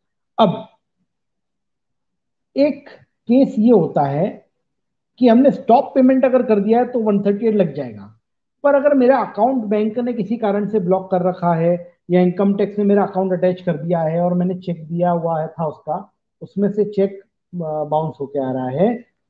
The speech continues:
तो उसमें ये नहीं कह सकते कि account is maintained by the appellant assessee, और उस case में वन थर्टी एट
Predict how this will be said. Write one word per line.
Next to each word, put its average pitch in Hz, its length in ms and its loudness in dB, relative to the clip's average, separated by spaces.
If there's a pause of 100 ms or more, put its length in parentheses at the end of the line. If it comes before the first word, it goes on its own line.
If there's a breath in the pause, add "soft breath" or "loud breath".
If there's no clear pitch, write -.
(120)
तो 311 60 -4
उसमें 277 320 2
ये 262 200 8
नहीं 262 180 4
कह 226 120 4
सकते 202 380 0
कि 262 140 2
account 226 460 4
is 262 160 6 (1300)
maintained 196 480 6
by 190 160 4
the 165 160 2
appellant 165 500 -4
assessee, 180 520 -8 (640)
और 190 140 0
उस 247 200 -6
case 185 360 4
में 240 200 -2 (1120)
वन 208 220 2
थर्टी 175 380 0
एट 190 260 -2